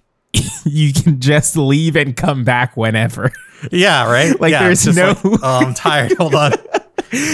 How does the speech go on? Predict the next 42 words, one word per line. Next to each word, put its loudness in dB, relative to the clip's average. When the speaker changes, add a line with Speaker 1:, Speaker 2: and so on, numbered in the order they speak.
Speaker 2:
I 2
Speaker 1:
Yeah, 4
Speaker 2:
need -2
to 0
Speaker 1:
there's -2
Speaker 2:
sit -4
down -2
for -6
a -2
little 0
bit. -2
That -2
guy -2
just -6
cracked -2
one -4
of -6
my -4
ribs. -4
Speaker 1:
Yeah, 2
I'm 0
gonna 0
ju-, 0
I'm 0
gonna 0
<laughs> -8
drink 0
some -2
Gatorade 0
and -2
then 0
I'll 2
be 0
back -2
out -2
in -8
a 0
second. -6
Like, -2
that's 0
Speaker 2:
Mm-hmm. 0
Speaker 1:
wild. 0